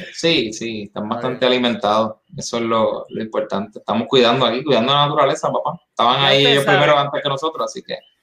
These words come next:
Speaker 3: Ya ustedes saben, le mandan un fax a, a, a Yesiel y llega ahí a la Legión del Mal y, y se lo hacen pasar a, a,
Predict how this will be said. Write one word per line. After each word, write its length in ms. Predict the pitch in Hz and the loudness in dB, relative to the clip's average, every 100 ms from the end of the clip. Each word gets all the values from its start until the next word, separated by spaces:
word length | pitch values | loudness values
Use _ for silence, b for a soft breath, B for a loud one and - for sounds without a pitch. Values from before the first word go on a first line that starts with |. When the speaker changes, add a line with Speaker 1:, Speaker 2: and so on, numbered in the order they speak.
| _ - | _ -20
Speaker 3:
Ya 140 | 143 170 | -10 -10
ustedes 220 | 175 202 | -6 -4
saben, 280 | 185 170 165 | -2 -2 -2
le 100 | 160 | -4
mandan 280 | 175 202 226 | -2 -2 -2
un 100 | 214 | -2
fax 320 | 220 220 - | -2 -2 -2
a, 460 | - 202 196 185 180 | 0 2 4 2 0
a, 340 | 185 180 - 180 | 0 -2 -2 -4
a 40 | |
Yesiel 460 | 180 185 233 240 208 | -4 -4 -4 -4 -2
y 100 | 175 | -2
llega 240 | 170 190 | 0 2
ahí 160 | 190 202 | 0 2
a 60 | 185 | 0
la 80 | 165 | 0
Legión 260 | 156 170 | -2 -4
del 140 | 190 196 | -4 -2
Mal 200 | 214 196 | -2 -2
y, 220 | 156 147 | -6 -10
y 40 | |
se 100 | 135 | -8
lo 80 | 147 | -6
hacen 240 | 143 170 175 | -4 -6 -6
pasar 320 | 151 170 165 | -8 -6 -4
a, 60 | |
a, 420 | 170 156 - 170 | -4 -8 -8 -10